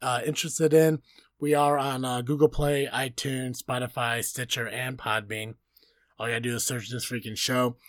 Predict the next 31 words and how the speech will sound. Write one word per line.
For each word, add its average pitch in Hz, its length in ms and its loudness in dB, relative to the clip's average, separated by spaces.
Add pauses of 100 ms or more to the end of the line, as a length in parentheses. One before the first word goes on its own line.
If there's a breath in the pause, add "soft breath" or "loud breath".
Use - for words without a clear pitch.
(460 loud breath)
If 165 180 0
you're 190 160 10
out 175 180 6
there 185 160 2
and 156 100 2
you 156 100 0
think 160 280 -4
you 156 80 0
wanna 139 180 -2
be 135 140 0
on 170 140 2
the 175 60 4
show, 180 260 4
if 160 100 -2
you 214 80 4
wanna, 196 140 4
like, 160 180 2
"You 190 80 -2
know 226 100 6
what? 226 220 8 (300 loud breath)
I - 40 -10
feel 240 160 8
bad 208 240 8
for 208 80 -2
this 190 140 2
guy 165 200 4
'cause 160 160 -6
he's 170 140 -4
sitting 190 140 0
here 185 80 0
talking, 175 480 -2